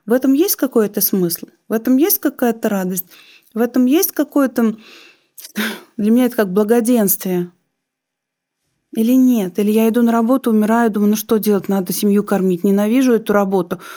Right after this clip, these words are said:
но иду». И даже если я качественно в этот момент времени выполняю работу, там нет благоденствия, потому что оно ничем не наполнено, кроме моей усталости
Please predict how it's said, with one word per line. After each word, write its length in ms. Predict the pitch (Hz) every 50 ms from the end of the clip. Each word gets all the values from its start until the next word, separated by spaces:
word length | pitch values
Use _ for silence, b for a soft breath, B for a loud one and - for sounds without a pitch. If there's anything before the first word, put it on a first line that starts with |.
| B B
но 260 | 208 208 214 226 233
иду». 420 | 240 214 208 240 226 190 170 - - _ _ _ _ _ _ _ _ _ _ _
И 80 | _ 208
даже 220 | 202 240 247 247
если 140 | 247 247 254
я 60 | 233
качественно 580 | 226 233 - 262 247 240 - - - 208 202 190
в 20 |
этот 160 | 190 190 - 208
момент 260 | 202 208 208 202 202
времени 220 | 214 208 202 196
выполняю 400 | 185 185 - 202 202 202 202 196
работу, 480 | 208 208 220 277 294 302 226 202 220 220 - _
там 160 | - 208 196
нет 200 | 202 247 240 208
благоденствия, 760 | 185 190 175 190 190 185 208 202 190 185 - - - 190 196 - _ _ _ _ _ _ _ _ _ _ _ _ _
потому 240 | _ - - 220 220
что 160 | 214 220 220
оно 160 | 208 208 208
ничем 520 | 208 196 190 214 247 233 - - 240 214 196
не 80 | 185
наполнено, 460 | 180 180 175 180 226 247 285 277 240 214
кроме 240 | - 208 196 196
моей 140 | 190 185 185
усталости 380 | 180 185 - 196 208 226 220